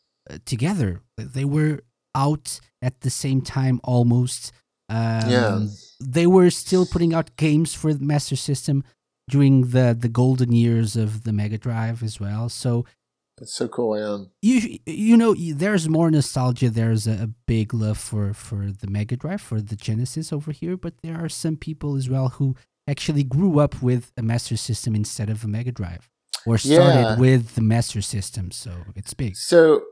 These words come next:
Speaker 2: I always find that fascinating, and I, I always wish that it was more like that in the States, 'cause I'm such a Sega, Sega nerd. <laughs> I,
Speaker 1: <laughs>
Speaker 2: uh, I always wish that, man, like, I wish Sega had always been the top dog,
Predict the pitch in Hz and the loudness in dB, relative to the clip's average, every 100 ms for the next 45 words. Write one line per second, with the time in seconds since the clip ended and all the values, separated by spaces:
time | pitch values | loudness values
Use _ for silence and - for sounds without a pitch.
0 | _ _ _ 147 196 214 - 190 175 131 | _ _ _ 4 8 8 8 4 4 4
1 | - 139 139 135 117 113 113 110 110 - | 8 8 8 4 4 4 2 2 0 0
2 | 113 117 107 131 113 117 131 - - 107 | 2 4 6 4 4 4 2 2 2 2
3 | 78 - - 117 110 117 120 113 110 110 | 2 -4 -6 -4 -4 0 2 4 2 2
4 | 113 104 98 90 - 113 95 - - 98 | 0 0 -2 -8 -2 0 0 -4 -8 -6
5 | 95 - 104 95 - 107 95 92 - _ | -6 -6 -6 -6 -2 0 0 -6 -14 _
6 | - - 120 104 95 92 87 82 - - | -14 -6 -4 -2 -6 -6 -10 -10 -16 -6
7 | 165 - - - 214 - - - - 147 | -6 0 2 6 6 4 -2 2 4 10
8 | 135 139 131 127 120 151 165 - 117 131 | 12 12 12 12 10 4 -8 -8 0 6
9 | 139 143 160 139 123 170 170 131 127 120 | 10 10 8 6 6 6 6 4 4 6
10 | 104 90 147 165 156 123 98 85 _ 113 | 4 2 -2 0 0 0 -4 -10 _ -4
11 | 113 113 127 151 - - 139 147 135 113 | 0 0 2 2 2 4 6 6 6 6
12 | 107 107 - _ _ 117 113 120 113 120 | 4 0 -8 _ _ -6 0 2 0 -2
13 | 107 95 - 104 - 107 98 92 | -6 -4 2 2 2 -4 -4 -6